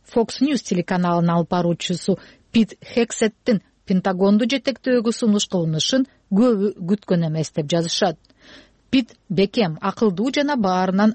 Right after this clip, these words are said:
маанилүү Америка деген принципке ишенет, деп айтылат Трамптын билдирүүсүндө. Теле алып баруучунун сайтында айтылгандай, ал Ооганстан, Ирак жана Кубадагы Гуантанамо Бэй базасында кызмат өтөгөн.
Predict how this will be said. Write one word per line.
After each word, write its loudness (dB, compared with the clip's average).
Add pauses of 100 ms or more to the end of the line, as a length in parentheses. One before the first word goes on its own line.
маанилүү 2 (240)
Америка -2
деген 0
принципке -4
ишенет, 0 (180)
деп 0
айтылат -2 (240)
Трамптын 0
билдирүүсүндө. 0 (640)
Теле 4
алып 2
баруучунун 2
сайтында -2
айтылгандай, 2
ал 2
Ооганстан, 0
Ирак -2
жана -2
Кубадагы 0
Гуантанамо 2
Бэй 0
базасында -2
кызмат -4
өтөгөн. -2